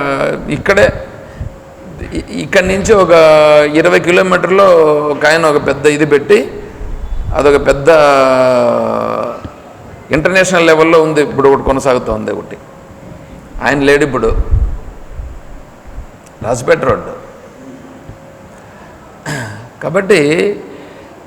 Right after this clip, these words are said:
వాళ్ళకి ఎందుకు చేస్తున్నారో ఏంటో కూడా తెలీదు. ఉమ్, పెద్ద ఇదిగా జరిగిపోతూ ఉంటుంది అట్లా.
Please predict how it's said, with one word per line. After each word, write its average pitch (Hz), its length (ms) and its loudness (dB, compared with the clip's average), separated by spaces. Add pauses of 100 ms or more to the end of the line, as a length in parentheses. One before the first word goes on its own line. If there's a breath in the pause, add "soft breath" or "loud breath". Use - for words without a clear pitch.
(1300)
వాళ్ళకి 170 420 0
ఎందుకు 175 240 0
చేస్తున్నారో 208 560 2
ఏంటో 185 360 2
కూడా 190 140 2
తెలీదు. 170 460 2 (1080)
ఉమ్, 131 440 -8
పెద్ద 143 220 -2
ఇదిగా 214 260 2
జరిగిపోతూ 185 560 -2
ఉంటుంది 87 320 -10
అట్లా. 78 220 -14